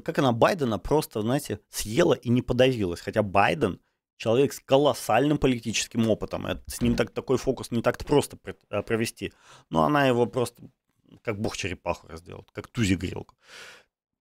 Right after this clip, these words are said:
Отбивную сделала и с таким, знаете, спокойным лицом, как будто ничего сложного в этом нет.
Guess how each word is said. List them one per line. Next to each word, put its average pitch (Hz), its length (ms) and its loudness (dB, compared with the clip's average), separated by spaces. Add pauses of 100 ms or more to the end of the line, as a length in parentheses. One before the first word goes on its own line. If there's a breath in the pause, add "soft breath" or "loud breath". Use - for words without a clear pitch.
(320)
Отбивную 175 520 4
сделала 160 440 4
и 139 80 -4
с - 60 -8
таким, 156 260 -4
знаете, 180 220 -2
спокойным 202 880 0 (500)
лицом, 131 1040 -2
как 120 120 -8
будто 131 320 -2
ничего 113 320 0
сложного 110 360 2
в 95 40 -4
этом 92 240 -4
нет. - 160 -8